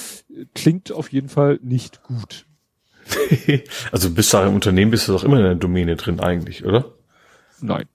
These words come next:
Speaker 1: Wir haben keine Domäne. Wir sind eine
Speaker 2: Ach so.
Speaker 1: Workgroup.
Speaker 2: Ach so.
Speaker 1: Wir haben alles, lokale Passwörter.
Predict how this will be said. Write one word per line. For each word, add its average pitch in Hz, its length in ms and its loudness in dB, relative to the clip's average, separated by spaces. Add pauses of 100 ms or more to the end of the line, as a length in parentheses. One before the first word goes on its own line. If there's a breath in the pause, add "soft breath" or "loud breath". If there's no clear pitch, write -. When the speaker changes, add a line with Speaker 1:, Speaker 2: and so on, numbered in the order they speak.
(640)
Speaker 1:
Wir 101 120 -6
haben 104 100 -8
keine 107 240 -6
Domäne. 101 340 -12
Wir 107 80 -8
sind 120 160 0
eine 110 80 0
Speaker 2:
Ach 117 180 4
so. 160 120 0
Speaker 1:
Workgroup. 123 240 0 (220)
Speaker 2:
Ach 131 80 -2
so. 107 140 -2
Speaker 1:
Wir 85 40 2
haben 73 120 -6
alles, 110 520 -2
lokale 107 840 0
Passwörter. 107 880 -4